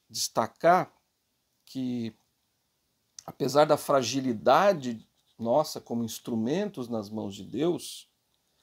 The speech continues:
isso torna a obra de Deus ainda mais extraordinária, não é verdade? Como é extraordinário isso, como é extraordinário ver o que Joseph realizou,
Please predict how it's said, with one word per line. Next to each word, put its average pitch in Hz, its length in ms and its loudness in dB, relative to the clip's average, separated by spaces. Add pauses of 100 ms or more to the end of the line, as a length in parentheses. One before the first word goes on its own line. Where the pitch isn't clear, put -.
(920)
isso 190 380 -4
torna 160 480 4
a 139 80 4
obra 156 340 4
de 147 120 -8
Deus 135 280 -6
ainda 143 220 -4
mais 120 340 -2
extraordinária, 139 920 -8 (680)
não 110 100 -12
é 107 40 -12
verdade? 113 460 -12 (1200)
Como 190 260 0
é 180 60 0
extraordinário 143 1120 -2
isso, 104 240 -10
como 147 160 -8
é - 20 -4
extraordinário 143 600 -2
ver 123 160 -6
o 131 40 -4
que 123 160 -10
Joseph 131 520 -4
realizou, 98 680 -8